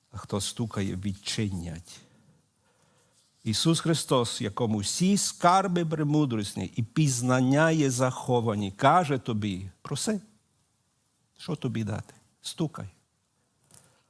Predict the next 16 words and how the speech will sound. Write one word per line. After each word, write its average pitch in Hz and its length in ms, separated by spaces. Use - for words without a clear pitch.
Ам, 101 460
ми 123 240
маємо 156 400
щось 131 220
більше, 123 420
ніж 113 180
Соломон. 104 580
Тепер, 147 440
на 113 120
кінець, 107 540
я 113 80
хочу, 156 260
щоб 131 180
ви 147 140
зрозуміли 131 760
важливість, 117 1120